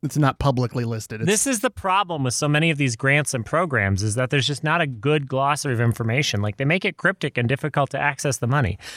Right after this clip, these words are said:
Speaker 2: It's almost like they
Speaker 1: Dan
Speaker 2: don't want you to get the help.
Speaker 1: Dan, I put, I, I made a face group for it.
Speaker 2: A face group? What's a face group, Austin? Is that a group
Speaker 1: It's
Speaker 2: of
Speaker 1: when you don't
Speaker 2: face
Speaker 1: have the energy to
Speaker 2: dancers?
Speaker 1: say Facebook group.
Speaker 2: <laughs>
Speaker 1: Ugh. God, I need a, I need a, a break now.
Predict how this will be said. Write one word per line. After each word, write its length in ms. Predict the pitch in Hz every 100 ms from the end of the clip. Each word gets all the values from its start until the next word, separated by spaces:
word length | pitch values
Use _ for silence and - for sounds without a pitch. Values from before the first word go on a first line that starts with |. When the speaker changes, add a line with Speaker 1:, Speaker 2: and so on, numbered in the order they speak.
| -
Speaker 2:
It's 200 | 220 -
almost 320 | 320 294 208
like 100 | 202
they 120 | 233
Speaker 1:
Dan 60 | 226
Speaker 2:
don't 220 | 254 262
want 460 | 269 311 359 320 -
you 60 |
to 100 | 143
get 220 | 113 123 -
the 60 | 101
help. 400 | 104 90 - - _ _ _ _ - 139
Speaker 1:
Dan, 240 | 226 220 180
I 120 | 165
put, 260 | - 233 -
I, 180 | 175 190
I 80 | 185
made 240 | 185 226
a 40 |
face 320 | 156 185 196 -
group 300 | 156 120 -
for 280 | 117 110
it. 100 | 123 - _ _ -
Speaker 2:
A 80 | 135
face 380 | - 156 180 -
group? 360 | 214 247 -
What's 160 | 214 247
a 80 | 403
face 420 | - - 226 -
group, 300 | - 123 107
Austin? 300 | 120 135 190
Is 60 | 185
that 100 | 226
a 40 |
group 220 | 196 247
Speaker 1:
It's 100 | 226
Speaker 2:
of 40 | 185
Speaker 1:
when 100 | 214
you 60 |
don't 140 | 220 226
Speaker 2:
face 40 | 226
Speaker 1:
have 80 |
the 120 | 190 185
energy 200 | 185 156
to 80 | 156
Speaker 2:
dancers? 280 | 254 151 -
Speaker 1:
say 200 | - 147
Facebook 500 | 170 151 - 131 107 -
group. 260 | 120 117 123
Speaker 2:
<laughs> 100 | -
Speaker 1:
Ugh. 320 | 147 151 139 - - _ _ _ - _
God, 240 | - 147 123
I 60 |
need 120 | 143
a, 140 | 127 113 - -
I 80 | 139
need 280 | 151 117 120
a, 60 |
a 40 | 123
break 380 | 117 131 135 131
now. 360 | 123 113 107